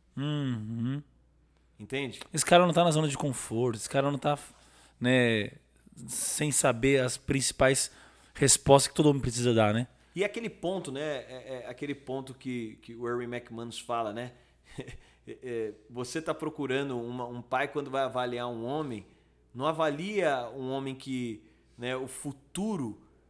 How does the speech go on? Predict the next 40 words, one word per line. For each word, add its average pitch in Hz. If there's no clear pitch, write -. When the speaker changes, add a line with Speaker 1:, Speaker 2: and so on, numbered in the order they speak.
Speaker 2:
é 135
mais 143
poderoso 147
que 165
o 156
amanhã, 160
porque 131
o 135
amanhã 139
é 147
inevitável, 131
Speaker 1:
Hum, 120
Speaker 2:
mas 120
o 113
Speaker 1:
hum. -
Speaker 2:
futuro 131
tá 147
sendo 117
construído. 101
Speaker 1:
Uhum. 107
Speaker 2:
Então 165
você 226
não 247
tá 208
avaliando 156
só 135
o 131
amanhã, 123
você -
tá 160
avaliando 160
quem 190
pode 175
construir 175
o 175
futuro. 170
O 170
amanhã 196
é -
inevitável, 156